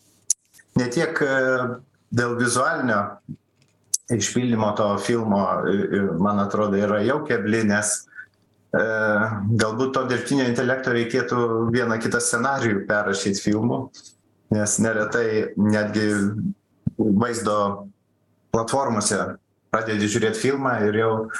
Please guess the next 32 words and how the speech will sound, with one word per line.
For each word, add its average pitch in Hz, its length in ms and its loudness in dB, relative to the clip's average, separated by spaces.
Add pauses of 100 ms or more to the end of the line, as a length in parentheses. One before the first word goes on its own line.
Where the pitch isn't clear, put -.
(140)
supranti, 110 560 0
kad 104 240 -4
tas 104 160 -2
scenarijus 98 540 0
kažkur - 260 0
matytas, 131 560 0
jau 127 160 0
žinai, 120 240 0
kam 98 160 0
baigsis, 131 560 -2
arba 101 320 -2
neįdomu, 95 560 0
arba 104 240 -2
baigėsi 101 320 -2
filmas 131 400 0
ir, 110 160 -2 (800)
nu, 127 320 2
neiššaukia 113 500 0
tų 117 140 0
jausmų, 127 340 0
kuriuos 110 300 -2
tikėjaisi. 101 720 0
Tai, 107 100 2 (540)
e, 123 160 2 (800)
aktorių, 165 560 0 (1300)
e, 107 80 2 (680)
dabartiniuose 120 560 0
netgi 104 320 0
kai 107 160 -2
kuriuose 117 320 -2
filmuose 156 420 0
atrodo, 117 380 0